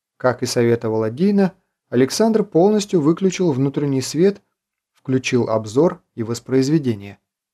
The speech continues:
В стене палатки появилось овальное окно, и Гирин на фоне фосфорически освещённого ночного пейзажа увидел Люци, на физиономии которого было написано насмешливое ожидание. Подняв палку,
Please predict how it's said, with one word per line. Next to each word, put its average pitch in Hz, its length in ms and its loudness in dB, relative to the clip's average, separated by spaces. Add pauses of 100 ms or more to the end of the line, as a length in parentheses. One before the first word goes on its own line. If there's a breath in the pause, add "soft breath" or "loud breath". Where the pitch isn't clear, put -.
(500)
В - 60 -18
стене 127 300 -2
палатки 175 460 0
появилось 202 600 -2
овальное 120 560 -4
окно, 127 440 -6 (680)
и 117 120 0
Гирин 143 400 2
на 131 100 2
фоне 151 400 0
фосфорически 127 760 -2
освещённого 120 640 0
ночного 117 460 -4
пейзажа 185 540 0 (240 soft breath)
увидел 202 460 4
Люци, 123 560 2 (360)
на 120 100 -6
физиономии 117 580 2
которого 127 420 2
было 117 240 4
написано 117 560 -2
насмешливое 113 680 -2
ожидание. 113 640 -4 (1160)
Подняв 117 340 0
палку, 202 520 0